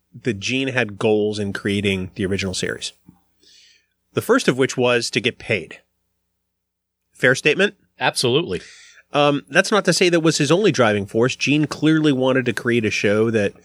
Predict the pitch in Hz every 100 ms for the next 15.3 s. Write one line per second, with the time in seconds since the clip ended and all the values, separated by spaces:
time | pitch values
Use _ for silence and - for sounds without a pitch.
0 | - - _ _ _ _ - 151 - 214
1 | 202 202 190 - 233 - 117 95 110 101
2 | - _ 110 - 107 120 151 180 220 -
3 | _ - 110 - - 165 - - - 113
4 | 175 202 - - - - 180 202 226 254
5 | 233 294 196 - 190 247 - - 135 107
6 | 123 123 104 98 131 143 131 - - 131
7 | 117 107 107 98 135 113 90 95 - 107
8 | 123 - 120 113 - 120 113 110 120 123
9 | 110 127 233 226 87 92 - - - -
10 | - 123 185 214 208 262 247 107 - -
11 | _ _ _ _ - 139 135 - 131 113
12 | 135 117 113 120 101 101 71 - - 127
13 | 135 156 160 160 175 151 170 147 170 165
14 | 131 160 160 175 196 196 160 120 170 208
15 | 139 110